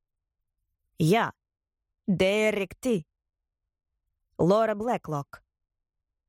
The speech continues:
Все словно замедлилось, и я поняла. Либо сейчас, либо никогда.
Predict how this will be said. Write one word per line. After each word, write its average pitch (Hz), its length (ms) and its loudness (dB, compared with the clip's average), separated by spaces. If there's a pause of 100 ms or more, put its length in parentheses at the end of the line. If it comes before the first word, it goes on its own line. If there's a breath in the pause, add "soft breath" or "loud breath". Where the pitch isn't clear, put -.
(520)
Все - 300 0
словно 185 480 0
замедлилось, 185 920 0
и 202 80 2
я 202 220 0
поняла. 170 540 0 (1040)
Либо 180 300 2
сейчас, 190 640 -2 (920)
либо 233 360 2
никогда. 165 600 -2